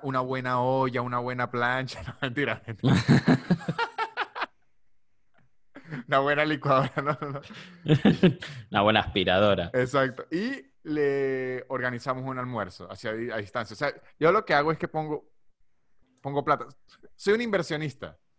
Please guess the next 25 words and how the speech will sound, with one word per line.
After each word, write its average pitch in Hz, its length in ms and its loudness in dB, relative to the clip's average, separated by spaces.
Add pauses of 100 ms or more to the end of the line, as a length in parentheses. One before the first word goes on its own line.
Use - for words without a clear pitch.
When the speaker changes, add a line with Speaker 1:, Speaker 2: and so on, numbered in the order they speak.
(360)
Speaker 2:
So-, 147 120 4
eso 135 380 4
te 123 80 2
iba 120 100 10
a 117 40 8
decir. 104 420 2
A, - 120 0
a, 92 300 2
a, - 40 2
Speaker 1:
Ujú. - 80 -4
Speaker 2:
vos 117 160 4
sos 117 80 -2
un, 117 240 0
un 113 120 0
inversionista 113 640 2
de 110 140 2
un 120 100 0
crowdfunding. 104 840 2
Speaker 1:
Exactamente, 131 1000 -4 (140)
exactamente. 101 840 -16 (440)
¿Usted 117 220 -10
qué 139 100 -4
hizo? 120 280 -10 (400)
Speaker 2:
Mm, 95 320 -8
eh, 92 640 2